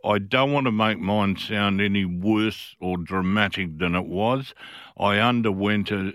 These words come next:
a surgery called a parotidectomy and full neck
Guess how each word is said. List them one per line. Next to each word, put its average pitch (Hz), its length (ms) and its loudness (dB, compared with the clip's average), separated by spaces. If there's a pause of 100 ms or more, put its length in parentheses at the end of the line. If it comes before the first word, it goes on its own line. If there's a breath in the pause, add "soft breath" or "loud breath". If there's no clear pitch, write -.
(100)
a 92 260 -2
surgery 95 720 -4
called 101 300 0
a 90 60 -4
parotidectomy 98 1300 -2 (320 loud breath)
and 98 240 0
full 110 340 2
neck 98 280 2